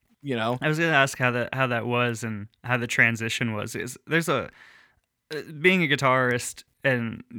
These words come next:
Speaker 2: a vocalist also, like, playing chords and singing and, you know, whatever random stuff like that comes super easy and naturally to me. But if I have to, like, riff over anything while singing, it just, like, my mind's like, "Fuck you.
Speaker 1: Yeah.
Speaker 2: What are you trying to do?"
Speaker 1: <laughs> It's
Speaker 2: And then
Speaker 1: so
Speaker 2: I,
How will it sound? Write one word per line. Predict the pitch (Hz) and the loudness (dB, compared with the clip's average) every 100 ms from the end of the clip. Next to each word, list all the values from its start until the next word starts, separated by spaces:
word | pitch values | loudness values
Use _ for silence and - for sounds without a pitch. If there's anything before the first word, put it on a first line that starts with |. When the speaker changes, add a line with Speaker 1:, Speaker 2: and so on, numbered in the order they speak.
| - | -8
Speaker 2:
a | 123 | -4
vocalist | 123 123 123 110 - - | -2 -2 -4 -6 -8 -6
also, | 110 120 123 113 107 | -4 -4 -4 -6 -4
like, | 110 123 - _ _ _ _ _ - | -4 -4 -8 _ _ _ _ _ -4
playing | 175 196 196 175 143 - | 0 2 0 0 -2 -6
chords | - 151 143 139 139 131 | -6 -2 2 0 0 -2
and | 127 | -2
singing | - 131 123 120 117 117 | 0 0 2 2 0 -2
and, | 113 107 113 | -4 -6 -6
you | 117 | -6
know, | 104 104 | -6 -6
whatever | 117 117 113 117 | -4 -4 -4 -4
random | 113 107 113 | -4 -6 -6
stuff | 110 110 113 | -6 -6 -6
like | 113 | -6
that | 113 107 - | -4 -4 -6
comes | - 120 - | -4 -4 -2
super | 127 117 117 | -4 -2 -2
easy | 120 113 | -2 -2
and | 110 | -2
naturally | 113 123 - 113 | -2 -2 -2 -6
to | 110 | -6
me. | 104 | -6
But | 104 76 - | -8 -10 -10
if | - | -2
I | 127 | -2
have | 160 175 | -2 -4
to, | - | -6
like, | - 95 - - - - _ | -4 -6 -6 -14 -20 -20 _
riff | 107 113 120 - | -4 4 4 4
over | 143 147 135 | 0 2 0
anything | 147 147 - 139 139 | 2 0 0 0 2
while | 117 | 0
singing, | - 127 120 117 113 - - - | 0 2 4 2 0 -4 -10 -4
it | 113 | -4
just, | - 113 - | -4 -8 -2
like, | 117 110 - _ - | -2 -2 -6 _ -2
my | 135 120 | 2 4
mind's | 113 107 110 - | 4 2 0 -6
like, | - | -10
"Fuck | - 147 - - | 0 0 0 -6
you. | 67 104 113 | -8 -10 -4
Speaker 1:
Yeah. | 135 135 | 2 4
Speaker 2:
What | 135 | 4
are | |
you | 127 | 2
trying | - 104 - | 0 -2 0
to | - | -2
do?" | - - | -4 -6
Speaker 1:
<laughs> | - - - | -14 -16 0
It's | 151 147 165 | 4 6 6
Speaker 2:
And | |
then | 160 | 4
Speaker 1:
so | |
Speaker 2:
I, | 151 | 4